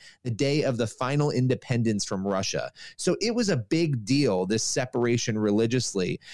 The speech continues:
And so I won't go into all the other details of it, but what could happen next? Why does it matter? If he comes in and takes power, there's a good chance, we're not just talking about a puppet government, that there's some religious control that comes back in, or at least an attempt to usurp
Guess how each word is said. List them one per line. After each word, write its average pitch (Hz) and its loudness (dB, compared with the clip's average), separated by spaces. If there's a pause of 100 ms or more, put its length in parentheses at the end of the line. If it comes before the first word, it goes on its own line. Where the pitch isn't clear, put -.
(140)
And 135 0
so 160 0
I - 2
won't 220 4
go 247 6
into 190 4
all 180 4
the 180 2
other 143 2
details 123 2
of 113 -2
it, 107 -2
but 127 -2 (200)
what 175 2
could 170 0
happen 131 2
next? 143 -2
Why 120 2
does 113 0
it 92 -2
matter? 123 0 (300)
If 147 0
he 180 2
comes 160 4
in 151 2
and 135 2
takes 123 0
power, 139 2
there's 143 2
a 151 0
good 131 0
chance, 131 -4
we're 143 0
not 151 -2
just 143 -2
talking 135 0
about 127 2
a 107 0
puppet 113 -4
government, 123 0
that 110 0
there's 139 2
some 123 -2
religious 120 2
control 104 0 (240)
that 131 -4
comes 131 0
back 110 -4
in, 151 0
or 120 0
at 104 0
least 135 0
an 120 0
attempt 131 -6
to 117 -2
usurp 113 2